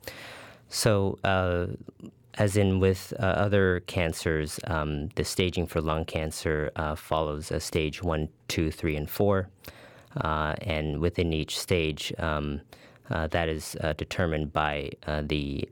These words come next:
um, what we have a classification for the, uh, T N M stage. Um,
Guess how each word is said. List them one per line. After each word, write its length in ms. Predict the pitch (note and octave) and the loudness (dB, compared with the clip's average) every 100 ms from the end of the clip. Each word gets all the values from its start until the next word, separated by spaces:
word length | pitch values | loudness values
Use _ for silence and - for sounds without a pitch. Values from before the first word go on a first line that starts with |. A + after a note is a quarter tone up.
| - | -4
um, 380 | D2+ C#2+ C#2 - | -4 -4 -6 -4
what 240 | - D#2+ - _ _ | -2 -2 -4 _ _
we 420 | E2+ D#2 D2+ - - - | -2 -2 -4 -8 -14 -6
have 240 | - D2 | -4 -2
a 180 | C#2+ - | -6 -10
classification 800 | - G2 - E2 - E2 - D#2 | -2 -2 -2 -6 -2 -2 -2 -6
for 320 | - D#2+ D2+ | -2 0 0
the, 180 | D2+ D2+ | 0 -2
uh, 60 | D2 - | -2 -4
T 320 | - F2 G#1+ | 0 0 0
N 200 | E2 D2 | -2 -2
M 320 | D#2 D2 D#2 | -2 -2 -4
stage. 520 | - E2 C#2+ C#2+ - | -2 -2 -2 -6 -6
Um, 340 | D2 D2+ D2 | -2 -2 -2